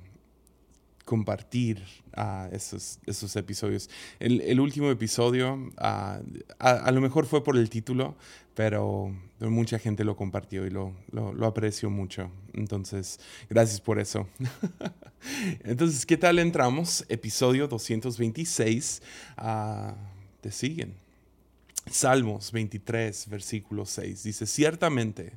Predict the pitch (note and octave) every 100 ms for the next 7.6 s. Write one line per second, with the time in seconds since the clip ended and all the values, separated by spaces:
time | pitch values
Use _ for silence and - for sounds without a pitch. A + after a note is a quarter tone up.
0 | - _ _ _ _ _ - G#2+ G2+ A2
1 | A2+ A#2 A#2 A#2 _ - - A2+ G2+ G2+
2 | - G2+ F#2 - G2 G2 F#2+ F#2 F#2+ _
3 | _ _ - G2 - G2+ G2 G2 G#2+ G#2+
4 | G#2+ A2 - - _ _ _ A2+ A#2 A#2+
5 | B2+ C3 C3 - - G2+ F2+ F2+ F#2 A2
6 | A#2 G2+ G2+ G#2 - - _ _ _ -
7 | F2+ G2 F2+ E2+ -